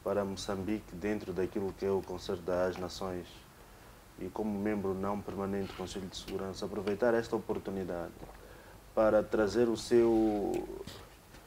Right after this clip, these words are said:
o seu brio diplomático e, se calhar, quiçá, poder influenciar, eh, algum positivismo, eh, em minorar aquilo que é este conflito,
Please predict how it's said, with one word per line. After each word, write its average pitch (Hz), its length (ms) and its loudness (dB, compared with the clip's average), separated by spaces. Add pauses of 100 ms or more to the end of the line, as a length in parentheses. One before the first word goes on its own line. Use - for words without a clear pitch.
(200)
o 107 60 -8
seu 131 220 6
brio 113 400 4
diplomático 101 920 -2 (540)
e, 135 200 6
se 156 260 4
calhar, 120 500 12
quiçá, 117 580 8 (100)
poder 123 300 6
influenciar, 127 760 6 (680)
eh, 101 580 2 (120)
algum 110 420 4
positivismo, 107 1000 2 (680)
eh, 104 480 4 (260)
em 135 120 2
minorar 139 580 8
aquilo 120 380 6
que - 120 2
é 123 320 8
este 131 240 2
conflito, 110 760 2